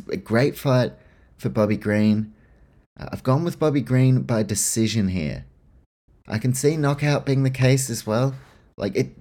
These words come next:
I said in the predictions podcast, it depends what Tony shows up. I think we could see a Bobby Green knockout, uh, but I've gone with decision. I am gonna say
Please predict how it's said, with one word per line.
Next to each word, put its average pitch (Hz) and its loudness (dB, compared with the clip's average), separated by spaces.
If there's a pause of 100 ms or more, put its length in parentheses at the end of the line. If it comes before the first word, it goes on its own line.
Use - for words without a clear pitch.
(100)
I 117 -2
said 156 0
in 175 -4
the 143 -2
predictions 113 -2
podcast, 73 -6
it - -20
depends 147 -2
what 127 0
Tony 110 0
shows 90 -2
up. 76 -8 (920)
I 107 -2
think 120 2
we 120 -2
could 127 -2
see 117 -2
a 104 2
Bobby 98 0
Green 92 0
knockout, 90 -4 (480)
uh, 113 -8
but 117 -2
I've 113 -2
gone 180 2
with 202 0
decision. 139 0
I 165 -2 (760)
am 123 2
gonna 147 0
say 123 0